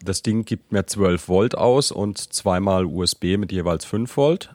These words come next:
Und damit kann ich während der Fahrt mein G P S betreiben. Dann brauche ich da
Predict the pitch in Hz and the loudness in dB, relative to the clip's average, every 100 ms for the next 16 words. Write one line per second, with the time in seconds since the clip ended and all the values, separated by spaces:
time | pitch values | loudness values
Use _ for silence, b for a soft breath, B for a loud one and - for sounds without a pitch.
0 | _ 95 98 98 98 - - 87 101 98 | _ -2 0 0 -4 -8 0 0 0 -4
1 | - 98 95 92 - 90 92 127 113 110 | -4 -2 -2 -4 -4 2 2 2 0 0
2 | 107 98 101 90 90 87 90 76 120 - | 2 2 2 -4 -4 -4 -2 0 -2 -2
3 | - - 117 131 143 101 - 90 90 98 | -4 2 2 2 0 -4 0 0 0 -4
4 | - 87 85 | -2 0 0